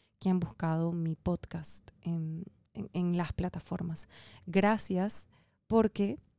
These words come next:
eh, nos venimos con una segunda temporada que está, como decimos los venezolanos, a fuego.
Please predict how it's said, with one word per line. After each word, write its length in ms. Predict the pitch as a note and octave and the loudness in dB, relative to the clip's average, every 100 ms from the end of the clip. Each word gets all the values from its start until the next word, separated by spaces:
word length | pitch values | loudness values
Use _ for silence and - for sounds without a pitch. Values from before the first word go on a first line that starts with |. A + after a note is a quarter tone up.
| - | -6
eh, 300 | F3+ F3+ E3+ | -2 0 0
nos 220 | E3 F3 | 2 2
venimos 240 | F3 F3+ F#3 | 4 2 2
con 100 | F3+ | 0
una 140 | F3+ | 0
segunda 300 | E3+ E3+ E3+ | -2 -2 -2
temporada 500 | E3+ E3 E3+ E3 E3+ | -2 -4 -2 -2 -4
que 100 | - | -8
está, 400 | - - G2 - _ _ _ _ _ _ _ _ _ _ | -14 -6 -6 -6 _ _ _ _ _ _ _ _ _ _
como 180 | - G3 | -4 2
decimos 320 | F#3+ - A3 | 2 2 4
los 120 | F#3 E3 | 4 2
venezolanos, 580 | E3+ E3 E3 D#3 D#3 - | -2 -4 -6 -6 -8 -10
a 100 | - | -12
fuego. 480 | - - - B2+ | -8 -6 -4 -4